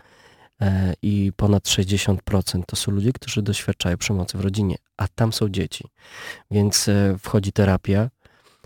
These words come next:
E, mamy przez to, że ktoś się przyłączy do akcji Wigilijne Dzieło Pomocy Dzieciom, e, możemy poprowadzić, e, takie projekty jak, e, kolonie specjalistyczne,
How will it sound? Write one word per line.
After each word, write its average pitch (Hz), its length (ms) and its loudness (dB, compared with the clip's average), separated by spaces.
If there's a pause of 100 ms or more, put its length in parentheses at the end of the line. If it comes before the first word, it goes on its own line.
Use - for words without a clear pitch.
(120)
E, 98 380 0
mamy 104 600 4 (140)
przez - 320 2
to, 98 160 0
że 92 240 0
ktoś - 240 -6
się - 140 -4
przyłączy 104 440 0
do 98 100 2
akcji 98 240 0
Wigilijne 98 380 2
Dzieło 98 180 2
Pomocy 98 360 2
Dzieciom, 98 440 2 (800)
e, 98 380 2
możemy 107 440 4
poprowadzić, 98 800 0
e, 95 640 2
takie - 300 -4
projekty 98 540 0
jak, 95 440 0
e, 101 60 -2 (680)
kolonie 107 380 4
specjalistyczne, - 840 -4